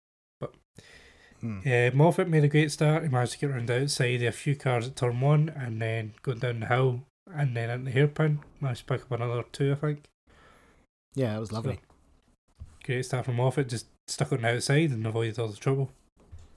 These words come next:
Speaker 1: Tugden then puts Rory Butcher under a few, a bit of pressure for a few laps. Then on lap eight, Colin takes the outside line of the hairpin.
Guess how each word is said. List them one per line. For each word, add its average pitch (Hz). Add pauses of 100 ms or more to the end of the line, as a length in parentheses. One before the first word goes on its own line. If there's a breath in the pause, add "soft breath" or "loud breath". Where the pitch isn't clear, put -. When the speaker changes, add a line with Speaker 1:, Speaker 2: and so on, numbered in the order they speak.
(460)
Speaker 1:
Tugden 143
then 120
puts 139
Rory 123
Butcher 147
under 143
a 135
few, 143 (260)
a 143
bit 139
of 143
pressure 139
for 131
a 127
few 135
laps. 135 (220 soft breath)
Then 120
on 110
lap 113
eight, 120
Colin 120
takes 131
the 120
outside 127
line 117
of 110
the 104
hairpin. 135